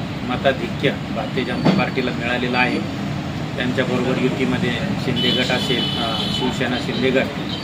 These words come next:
किंवा राज ठाकरे, आपले अजितदादा पवार असतील, तर तिघांना मिळून जेवढं मताधिक्य या महाराष्ट्राने भरभरून दिलेलं आहे, तोच प्रकारचा निर्णय जनता कायम पाठीमागे भारत,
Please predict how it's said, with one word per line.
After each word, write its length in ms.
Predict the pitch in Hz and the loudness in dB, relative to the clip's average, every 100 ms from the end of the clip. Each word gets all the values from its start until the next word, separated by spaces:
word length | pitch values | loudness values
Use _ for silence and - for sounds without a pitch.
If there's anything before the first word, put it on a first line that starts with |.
| - | -2
किंवा 180 | 123 117 | 0 2
राज 220 | 120 - | 0 0
ठाकरे, 260 | 113 117 123 | 0 0 0
आपले 420 | 117 110 110 117 | 0 0 0 0
अजितदादा 680 | 110 - - 131 135 123 107 | -2 0 0 2 2 2 2
पवार 300 | 131 143 139 | 6 8 8
असतील, 460 | 131 - - - - - - - | 4 -2 -6 -6 -6 -6 -4 -4
तर 160 | - | -2
तिघांना 340 | 156 151 165 170 | 0 2 4 2
मिळून 300 | 170 170 156 | 0 0 0
जेवढं 380 | 147 160 170 175 | 2 4 4 4
मताधिक्य 720 | 156 - 170 131 - 180 143 - 139 | 2 4 2 2 0 2 0 0 -4
या 100 | 139 | 0
महाराष्ट्राने 600 | 147 147 139 - 139 143 147 - - | 2 4 2 0 -2 0 -2 -4 -6
भरभरून 460 | 123 127 123 135 127 | -6 -4 -2 -2 2
दिलेलं 320 | 147 151 156 | 4 6 6
आहे, 100 | 123 107 - - - - 175 | 2 -2 -10 -10 -8 -6 -2
तोच 140 | 190 | -2
प्रकारचा 640 | - 156 147 156 143 151 | 0 0 2 0 2 2
निर्णय 380 | 147 143 151 151 - - - | 2 2 4 2 0 -6 -4
जनता 500 | 131 131 143 139 135 - - - | -4 0 2 2 2 -6 -8 2
कायम 260 | 139 147 147 | 4 6 4
पाठीमागे 540 | 147 143 139 139 135 | 2 2 0 0 -2
भारत, 240 | 117 110 | -2 -4